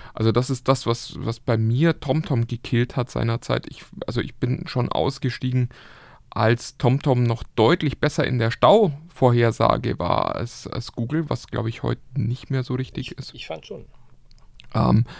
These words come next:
Speaker 1: aber für mich war dieses, dieses Nahtlose, also dass meine Orte eben überall sind und dass ich, ähm, da quasi einfach auch unterwegs mal einen Ort markieren kann und den hab ich dann aber auch auf meinem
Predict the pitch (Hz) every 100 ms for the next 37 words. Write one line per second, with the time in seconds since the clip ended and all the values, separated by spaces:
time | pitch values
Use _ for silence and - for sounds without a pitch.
0 | - - - - - 107 113 110 - -
1 | - _ _ - 117 127 - 135 127 131
2 | 120 123 113 - - - - 120 117 117
3 | 120 113 110 180 131 104 101 101 76 113
4 | 107 - - - - - 117 - - 139
5 | - 123 120 - 113 - - - - -
6 | - - - - 80 - - 92 110 -
7 | - - 120 - - - 107 104 110 -
8 | - - - - - - - 110 113 -
9 | 117 117 - 87 113 117 - - - -
10 | 117 117 117 123 - 120 117 113 - 113
11 | - 113 - - 151 139 127 113 117 117
12 | 131 131 - 120 - 117 - - 113 -
13 | 110 - 117 113 113 113